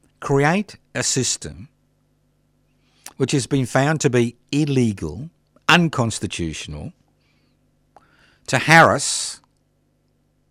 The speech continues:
tens of thousands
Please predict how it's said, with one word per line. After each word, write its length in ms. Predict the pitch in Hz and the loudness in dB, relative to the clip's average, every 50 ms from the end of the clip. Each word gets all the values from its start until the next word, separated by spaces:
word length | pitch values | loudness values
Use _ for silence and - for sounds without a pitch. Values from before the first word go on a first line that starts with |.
| _ _ _ _ _ _ _ _ _ _ - | _ _ _ _ _ _ _ _ _ _ -14
tens 460 | - - 170 180 196 190 180 160 135 | -6 0 2 2 4 4 2 2 2
of 100 | 156 143 | 0 -2
thousands 1160 | - - 123 117 117 117 110 104 95 - - 78 76 82 101 151 180 185 - - - - - | 0 -2 -2 0 2 2 2 2 0 -2 -4 -12 -10 -10 -10 -10 -10 -12 -14 -16 -20 -20 -20